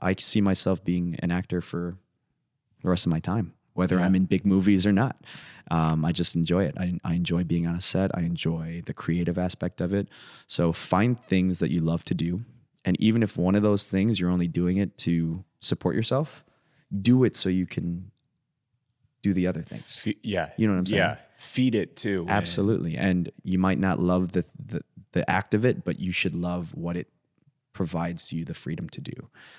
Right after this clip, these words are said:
Speaker 1: So for me, I've become very fortunate that all of my things are things that I'm passionate about.
Speaker 2: They feed each other.
Speaker 1: And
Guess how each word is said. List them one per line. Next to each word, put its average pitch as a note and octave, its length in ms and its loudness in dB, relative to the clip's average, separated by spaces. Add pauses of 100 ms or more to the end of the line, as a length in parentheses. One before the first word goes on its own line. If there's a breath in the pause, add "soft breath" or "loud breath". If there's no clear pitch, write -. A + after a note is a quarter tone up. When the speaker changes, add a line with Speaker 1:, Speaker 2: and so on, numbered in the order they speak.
(200 loud breath)
Speaker 1:
So D#2+ 320 0
for - 180 -2
me, F#2 380 6
I've E2+ 240 -2
become F2 360 0
very F2+ 200 -2
fortunate F2 560 -2
that E2 180 -2 (120)
all F2 200 0
of F2 80 -4
my F2 380 -4 (320)
things A2 480 -2 (420)
are F2+ 140 -2
things E2 260 -10
that E2+ 120 -6
I'm E2+ 120 -6
passionate D#2 420 -6
about. - 240 -10 (200)
Speaker 2:
They F#2+ 120 -8
feed F2 260 -12
each D#2 200 -10
other. F2+ 180 -12
Speaker 1:
And E2+ 460 0